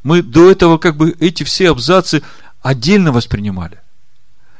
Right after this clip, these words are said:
Но когда всё это вместе сложишь и наложишь на этот стан Всевышнего, на стан народа Божьего, как Бог это видит –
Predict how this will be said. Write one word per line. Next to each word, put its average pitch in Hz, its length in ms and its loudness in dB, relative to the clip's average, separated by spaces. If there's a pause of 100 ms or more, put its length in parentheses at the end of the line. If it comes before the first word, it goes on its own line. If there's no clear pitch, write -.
(360)
Но 139 140 -2
когда 165 280 2
всё 190 220 0
это 175 160 0
вместе 175 340 -2
сложишь 160 540 -4 (280)
и 156 240 -4 (220)
наложишь 147 540 0
на 143 80 -2
этот 139 260 -4
стан 143 320 -2
Всевышнего, 123 800 -6 (600)
на 110 160 -2
стан 127 320 -2
народа 117 340 0
Божьего, 123 380 -4
как 120 240 -6
Бог 131 260 -4
это 104 160 -6
видит – 135 420 -6